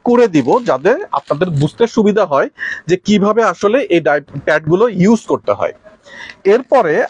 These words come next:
আমাদের কাছ থেকে আপনারা পাবেন এই ধরনের গেঞ্জি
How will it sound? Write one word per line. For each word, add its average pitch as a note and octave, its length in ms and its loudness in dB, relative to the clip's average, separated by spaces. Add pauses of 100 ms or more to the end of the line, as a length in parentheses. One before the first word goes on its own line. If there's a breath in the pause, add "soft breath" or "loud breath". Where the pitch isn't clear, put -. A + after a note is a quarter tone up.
(120)
আমাদের E3+ 340 0
কাছ F#3+ 120 -2 (100)
থেকে G3+ 140 -4
আপনারা F3+ 300 -2 (120)
পাবেন C3+ 260 0 (520 soft breath)
এই G#3 160 0
ধরনের A#3 480 2 (680)
গেঞ্জি G3+ 520 2